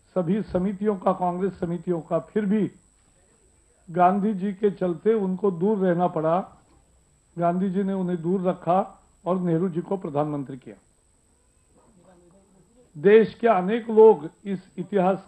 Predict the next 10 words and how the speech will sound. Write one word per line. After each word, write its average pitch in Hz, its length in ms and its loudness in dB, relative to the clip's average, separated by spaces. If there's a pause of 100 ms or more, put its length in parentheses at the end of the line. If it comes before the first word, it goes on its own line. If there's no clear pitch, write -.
का 175 220 2 (300)
साक्षी 170 460 -6
है। 117 220 -12 (1200)
यही 170 180 4
बात 208 280 4
आज 214 200 0
कांग्रेस 185 440 0 (100)
के 208 80 2 (800)
ऑफिशियल 175 680 -2 (1700)
आए 160 240 4